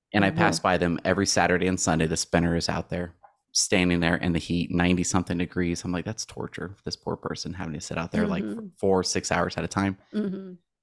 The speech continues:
Speaker 1: They have no teeth. And this is, I'm not, I sound very negative. I'm coming from the perspective of, "This is your brand," and reflect-, reflection of your
Speaker 2: Yeah.
Speaker 1: brand. This is an interaction of your brand. It says, I'll call the name out. It says Gulf Wind Homes.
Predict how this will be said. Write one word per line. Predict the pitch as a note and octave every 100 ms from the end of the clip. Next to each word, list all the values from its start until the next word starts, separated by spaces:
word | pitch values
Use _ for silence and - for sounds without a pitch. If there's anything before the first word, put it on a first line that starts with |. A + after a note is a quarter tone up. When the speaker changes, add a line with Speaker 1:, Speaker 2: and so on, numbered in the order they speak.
| _
Speaker 1:
They | G#2
have | A2 A#2+
no | A#2+
teeth. | - E2 E2+ -
And | G2
this | A2 A2
is, | F2+
I'm | - G2
not, | G2 F#2 - C4+ -
I | F2+
sound | - G#2
very | A2 G#2+
negative. | G2 F#2+ F2 D#2 C2 - _ _ - _ _ _ _ -
I'm | F#2+ F2+
coming | - A2 A2
from | - F#2+ F#2
the | F#2 E2+
perspective | - - - F#2 - G2 F#2 -
of, | - F2 E2+ E2 - - _ _ _ _ G2
"This | F#2+
is | G#2 G2
your | E2+
brand," | F#2 G2 G2+ G2+
and | G2
reflect-, | F2+ F2 - F#3+ - -
reflection | G2+ F#2+ C3 - A2
of | F2+
your |
Speaker 2:
Yeah. | G#2 G#3+
Speaker 1:
brand. | E2+
This | F#2 -
is | F#2+
an | -
interaction | G#2+ - G2+ F#2 F2+ - G2
of | -
your | F2+
brand. | E2 F2 F2+
It |
says, | - F#2 E2+ - _ _ _ -
I'll | F2
call | -
the | E2+
name | E2 E2
out. | E2 -
It |
says | A2+
Gulf | F2 F#2+ G2+ -
Wind | F#2 F#2 G2
Homes. | C3+ G2 D2+